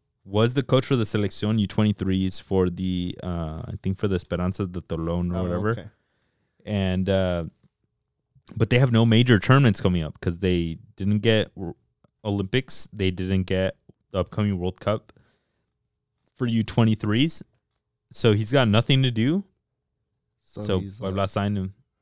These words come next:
Speaker 1: But people are really upset 'cause they're like, "Dog, why would you leave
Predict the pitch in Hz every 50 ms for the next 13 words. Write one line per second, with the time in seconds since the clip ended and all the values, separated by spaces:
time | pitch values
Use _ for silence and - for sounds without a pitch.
0 | _ _ _ _ _ _ _ _ _ _ _ _ _ _ - 101 101 95 - -
1 | 113 110 117 127 123 117 110 107 104 98 95 98 101 107 104 101 98 90 - -
2 | 107 104 - 107 95 95 90 85 85 82 80 85 87 - 87 90 95 92 82 78
3 | 82 92 113 131 127 117 95 82 82 82 87 92 104 107 104 -